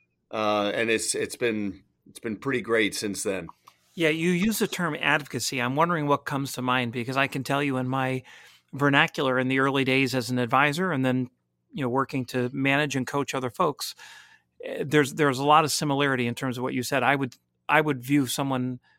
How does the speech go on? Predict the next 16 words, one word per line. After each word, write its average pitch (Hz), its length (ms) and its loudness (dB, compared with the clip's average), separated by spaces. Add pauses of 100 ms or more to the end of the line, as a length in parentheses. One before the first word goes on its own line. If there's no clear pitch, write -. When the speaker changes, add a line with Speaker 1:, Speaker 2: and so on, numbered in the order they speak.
(180)
Speaker 2:
who - 180 -8 (140)
purchased - 460 -6
something, 127 480 -8 (180)
a - 80 -6
product 127 680 -2
likely, 127 460 -4 (420)
as 131 180 -2
a 131 40 -2
customer. 131 440 -2
Speaker 1:
Right. 82 160 -4 (460)
Speaker 2:
Someone 151 300 2
where 147 120 2
there's 135 200 0
sort 139 160 0
of 127 60 -2
an 131 100 0